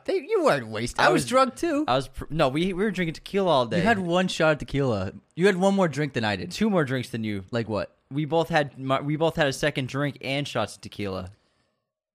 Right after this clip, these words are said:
Speaker 1: And I had two drinks.
Speaker 2: No, you didn't. You had
Speaker 1: Yeah.
Speaker 2: one
Speaker 1: Yeah.
Speaker 2: at the barcade.
Speaker 1: Oh,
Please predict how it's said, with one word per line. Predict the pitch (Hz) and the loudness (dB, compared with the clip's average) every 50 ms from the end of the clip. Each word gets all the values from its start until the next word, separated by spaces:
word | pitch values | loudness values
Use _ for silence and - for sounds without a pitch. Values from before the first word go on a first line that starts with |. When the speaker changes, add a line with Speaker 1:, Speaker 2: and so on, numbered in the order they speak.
| _ _ _ _ _ _ _ _ _ _ - | _ _ _ _ _ _ _ _ _ _ -2
Speaker 1:
And | 143 185 220 | 2 2 2
I | - - 233 | 4 4 2
had | 359 403 240 | 2 2 2
two | - 143 | 0 0
drinks. | 117 - 113 156 185 - - - - _ _ _ _ _ _ _ _ _ _ _ _ _ _ _ _ _ | 0 0 -2 -2 -2 -6 -10 -10 -14 _ _ _ _ _ _ _ _ _ _ _ _ _ _ _ _ _
Speaker 2:
No, | - 123 135 | -6 -2 -2
you | 180 220 | 0 0
didn't. | 170 113 123 156 | 0 -2 -2 0
You | 160 | 0
had | 160 170 | 0 2
Speaker 1:
Yeah. | 156 | 2
Speaker 2:
one | 180 214 135 101 98 104 - - - | 2 2 2 0 -4 -8 -14 -12 -4
Speaker 1:
Yeah. | 110 135 | -2 -2
Speaker 2:
at | 147 - | 0 0
the | 147 | -2
barcade. | 107 110 117 127 151 151 - 139 123 139 185 226 220 - _ _ _ | 2 2 4 4 4 2 0 0 0 0 0 -2 -6 -12 _ _ _
Speaker 1:
Oh, | 147 151 151 135 120 110 101 92 | 4 6 6 6 6 4 2 -2